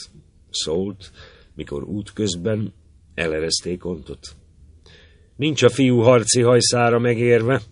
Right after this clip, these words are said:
könnyebben egy várnál ülhet oda félre. Hallott Anikó hírt a csodabarátról,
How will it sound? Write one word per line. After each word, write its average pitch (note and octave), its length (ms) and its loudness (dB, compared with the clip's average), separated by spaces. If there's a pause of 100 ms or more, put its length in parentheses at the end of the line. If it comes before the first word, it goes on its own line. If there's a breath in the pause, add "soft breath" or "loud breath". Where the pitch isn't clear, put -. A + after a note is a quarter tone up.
(1500 soft breath)
könnyebben C3+ 560 6
egy B2+ 160 6
várnál A2 640 4
ülhet F2+ 720 -4
oda G2 260 -2
félre. F#2+ 540 0 (1400 loud breath)
Hallott A#2+ 720 6
Anikó F2+ 540 0
hírt D#2 340 -4
a D2 60 -2
csodabarátról, A#1+ 1040 -6